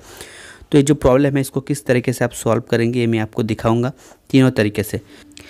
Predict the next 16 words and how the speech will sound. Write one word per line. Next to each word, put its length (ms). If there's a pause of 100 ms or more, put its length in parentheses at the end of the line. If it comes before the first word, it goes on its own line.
(300)
यहाँ 180
पर 140
आपको 240
मिल 200
जाएगा 300
more 320
Bluetooth 480
option, 320
इसके 360
ऊपर 240
आपको 240
एक 80
बार 160
क्लिक 280
करना 240
होगा। 360